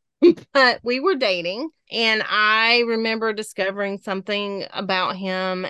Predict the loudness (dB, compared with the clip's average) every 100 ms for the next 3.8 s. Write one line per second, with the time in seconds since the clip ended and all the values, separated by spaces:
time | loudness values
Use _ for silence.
0 | -6 -4 -2 -2 -4 -6 -4 -4 -4 -6
1 | -4 -6 -4 -4 -2 0 0 0 -2 -6
2 | -10 -10 -8 -10 -12 -14 -10 -10 -12 -14
3 | -10 -10 -6 -4 -6 -6 -14 -16